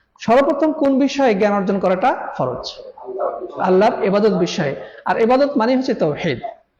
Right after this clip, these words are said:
হ্যাঁ, তাওহীদ সম্পর্কে জ্ঞান অর্জন করা ফরজ।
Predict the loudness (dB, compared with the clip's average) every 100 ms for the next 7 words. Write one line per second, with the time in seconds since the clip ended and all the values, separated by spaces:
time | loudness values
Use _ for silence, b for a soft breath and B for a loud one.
0 | _ _ -4 -2 0 2 4 4 2 2
1 | 0 0 0 2 2 2 0 0 2 2
2 | 2 0 -6 -8 -10 -18 _ -2 -2 -2